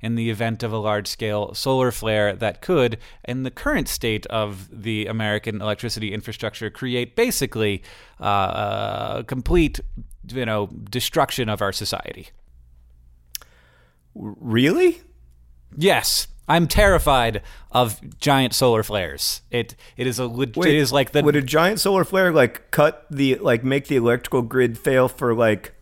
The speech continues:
Speaker 2: more than an hour?
Speaker 1: It would make, it could potentially make it fail for more than a year.
Speaker 2: Not re-, wait, really?
Speaker 1: Yes, it's terrifying. It is a thing that we don't worry about at all.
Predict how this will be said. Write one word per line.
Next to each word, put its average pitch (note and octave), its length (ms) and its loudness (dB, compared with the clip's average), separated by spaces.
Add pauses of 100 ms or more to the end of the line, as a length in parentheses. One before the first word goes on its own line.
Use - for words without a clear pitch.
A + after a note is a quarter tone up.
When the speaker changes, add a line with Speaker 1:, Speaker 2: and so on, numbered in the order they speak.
Speaker 2:
more A#2+ 300 2
than B2 100 0
an G#2+ 140 2
hour? B2+ 280 0
Speaker 1:
It - 100 4
would G3 120 2
make, G3 300 -2
it F#3 100 -4
could F#3+ 220 -4
potentially F#3+ 540 2
make D#3 180 -2
it - 80 -8
fail C3+ 260 0
for B2+ 160 -2
more A#2+ 260 0
than A2 140 -4
a G#2+ 40 -2
year. G2 420 -10 (1160)
Speaker 2:
Not C#3 460 2
re-, A#2+ 240 6 (140)
wait, B2 340 4
really? F4+ 480 6 (1000)
Speaker 1:
Yes, B2+ 480 0 (120)
it's - 120 -8
terrifying. A#2+ 680 4
It C#3 100 -2
is B2 100 0
a D3+ 60 0
thing G#3 160 0
that F#3+ 80 2
we E3 120 2
don't F#3+ 300 4
worry F3+ 280 4
about D#3+ 180 4
at C#3+ 80 4
all. A2+ 340 4